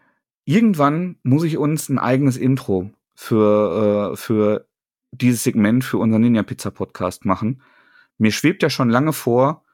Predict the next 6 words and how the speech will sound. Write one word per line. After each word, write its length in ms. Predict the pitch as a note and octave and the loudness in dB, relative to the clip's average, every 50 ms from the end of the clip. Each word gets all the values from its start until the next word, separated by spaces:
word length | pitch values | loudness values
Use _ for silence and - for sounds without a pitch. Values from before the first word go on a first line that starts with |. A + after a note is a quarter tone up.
| _ _ _ _ _ - | _ _ _ _ _ -2
diese, 480 | B2 A#2+ A2+ A#2+ A#2 A2+ A2+ A2+ A2 | -2 -2 0 2 2 2 2 2 0
diese 220 | A2 A2+ A#2 A2+ G#2+ | -2 -2 -4 -4 -4
fünf, 320 | - - C#3+ D3+ C#3+ - | -4 -4 -2 -2 -2 -4
sechs 360 | - A2 A#2 A#2+ - - - | -2 -2 -2 -2 -2 -4 -2
Noten 540 | B2+ A#2+ A#2+ C3+ C#3 - B2 B2 - - _ _ | 0 2 2 2 0 0 -2 -4 -4 -6 _ _
Titelmelodie, 840 | - D3 A#2 A#2+ A2 G#2+ G2+ G2 G2+ G2 F#2+ G2 G2+ B2+ - - | -4 -2 0 2 2 2 2 2 0 0 -2 -2 -2 -4 -4 -8